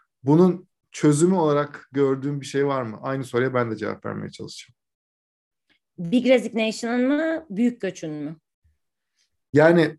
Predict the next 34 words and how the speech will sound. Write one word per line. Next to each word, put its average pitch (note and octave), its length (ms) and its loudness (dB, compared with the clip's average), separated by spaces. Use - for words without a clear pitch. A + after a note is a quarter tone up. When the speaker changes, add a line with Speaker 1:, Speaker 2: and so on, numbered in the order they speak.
Speaker 1:
Big G3+ 320 2
Resignation'ın G#3 760 2
az G3+ 220 0
çok G#3+ 240 -2
belli G3 260 4
aslında. B2+ 420 -2
Purpose D3 420 -2
hani C#3 320 -4
olduğu C#3 420 2
zaman C#3 380 -2
bir C3+ 80 -4
noktada B2+ 420 -6
hani C3 320 -4
belki C3 300 0
daha C3 180 2
şey D3 200 0
ama G3 280 -2
sence C#3+ 440 0
beyin D3 260 4
göçü, B2 200 -4
Türkiye'deki B2 640 -4
beyin B2+ 300 0
göçü A#2+ 500 -4
vesaire A#2+ 440 0
nasıl B2 380 -6
sence G#2+ 400 -6
şey G#2+ 180 -2
yapılır? - 260 -2
Veya A#2+ 220 4
bir B2+ 60 4
yolu B2+ 240 6
var B2 160 2
mı C3 120 -2
sence? F#2+ 340 -8